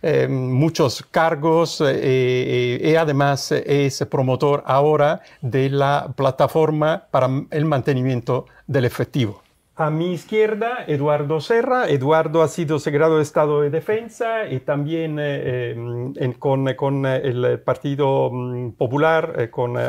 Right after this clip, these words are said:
Aznar, eh, ministro de Defensa.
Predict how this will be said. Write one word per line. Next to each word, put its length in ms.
Aznar, 580
eh, 480
ministro 640
de 80
Defensa. 560